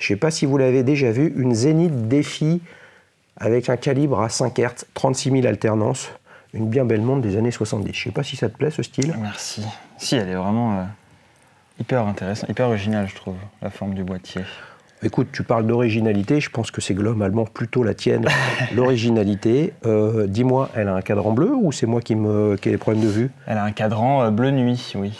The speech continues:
Speaker 1: Ah oui, c'est-à-dire que si on fait pas gaffe, c'est noir,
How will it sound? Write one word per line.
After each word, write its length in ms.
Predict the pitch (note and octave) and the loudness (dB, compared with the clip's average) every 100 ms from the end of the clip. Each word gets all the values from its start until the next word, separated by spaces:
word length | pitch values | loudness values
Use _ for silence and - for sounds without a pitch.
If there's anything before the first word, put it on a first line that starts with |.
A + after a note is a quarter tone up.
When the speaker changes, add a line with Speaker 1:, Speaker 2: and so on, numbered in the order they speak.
| - | -8
Speaker 1:
Ah 120 | - G#2 | 0 2
oui, 420 | D#3+ G#2 - - | 4 2 0 -8
c'est-à-dire 340 | - A#2+ A2+ A2 | -4 0 0 0
que 140 | A#2+ | -2
si 160 | - F3 | 0 0
on 60 | |
fait 160 | E3 E3 | 2 2
pas 160 | D#3+ C#3 | 2 2
gaffe, 280 | C3+ B2+ - | 2 0 -2
c'est 120 | A2+ | 0
noir, 360 | A#2 D3 - | 2 0 -2